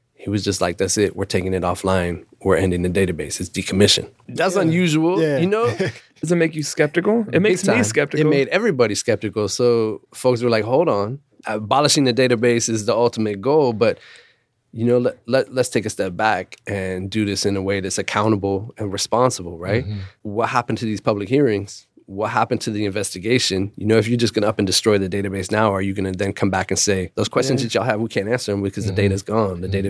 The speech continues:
Speaker 1: database is
Speaker 3: Paper got
Speaker 1: eliminated"?
Speaker 3: shredded. Don't know what to tell you.
Speaker 2: Or you
Speaker 3: Yeah.
Speaker 2: can retire and your successor can come and reopen it.
Speaker 1: Yeah,
Speaker 2: So, yeah.
Speaker 1: exactly. So the campaign continued to mobilize. The commissioners ended up in February passing an ordinance saying that precisely on that point of, you know, can this thing be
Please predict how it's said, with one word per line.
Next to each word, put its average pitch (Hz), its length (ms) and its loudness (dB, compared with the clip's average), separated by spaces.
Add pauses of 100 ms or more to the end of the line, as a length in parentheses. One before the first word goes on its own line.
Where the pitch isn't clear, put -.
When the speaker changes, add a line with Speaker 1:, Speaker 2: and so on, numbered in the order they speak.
Speaker 1:
database 104 40 -2
is 92 100 -6
Speaker 3:
Paper 143 220 2
got 151 200 4
Speaker 1:
eliminated"? 147 100 -2
Speaker 3:
shredded. 160 420 2 (500)
Don't 156 140 2
know 151 60 4
what 151 100 2
to 151 80 -6
tell 160 180 4
you. 151 240 2
Speaker 2:
Or 123 140 4
you 123 100 4
Speaker 3:
Yeah. 143 60 2
Speaker 2:
can 123 100 4
retire 117 640 0
and 113 160 -10
your 110 100 -8
successor 117 540 0
can 120 140 -8
come 120 240 -2
and 113 100 -4
reopen 147 260 2
it. 156 60 2
Speaker 1:
Yeah, 147 380 2
Speaker 2:
So, 113 60 0
yeah. 101 140 -4
Speaker 1:
exactly. 110 760 0
So 123 720 2 (400)
the 110 80 -2
campaign 120 440 2
continued 113 380 -2
to 107 40 0
mobilize. 104 760 2
The 92 360 -2
commissioners 107 640 0
ended 107 240 -2
up 104 160 0
in 92 120 -6
February 110 560 0
passing 101 380 0
an 101 60 0
ordinance 104 400 -2
saying 104 320 -2
that 98 140 -6 (560)
precisely 127 500 2
on 110 140 4
that 104 180 0
point 113 280 4
of, 98 260 -2
you 104 80 -6
know, 98 140 -2
can 104 180 -2
this 98 140 0
thing 104 160 2
be 98 120 0